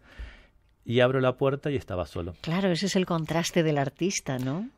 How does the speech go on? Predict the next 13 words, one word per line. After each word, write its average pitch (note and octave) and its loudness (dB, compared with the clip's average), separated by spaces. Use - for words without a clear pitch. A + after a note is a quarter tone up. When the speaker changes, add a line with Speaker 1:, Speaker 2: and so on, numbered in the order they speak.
Speaker 1:
Eso A2+ 0
lo C3+ 2
que B2 2
ahí A2 2
me, B2+ -4
me, A2+ 0
para A2+ 6
mí C3 4
fue D#3 2
un C3+ 0
golpe B2+ 4
muy A#2+ -4
duro A#2+ 2